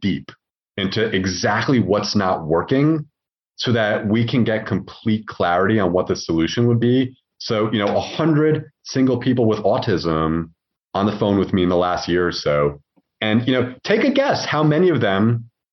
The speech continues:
were, you know, struck by, you know, this fear or this anxiety of not knowing what to say,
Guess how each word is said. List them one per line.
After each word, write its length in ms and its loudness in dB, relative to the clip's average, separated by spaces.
were, 720 0
you 100 2
know, 300 -2
struck 1000 -4
by, 520 -2
you 500 0
know, 240 2
this 360 -4
fear 640 0
or 100 2
this 180 0
anxiety 1080 0
of 140 0
not 420 2
knowing 760 2
what 380 -2
to 100 -2
say, 640 0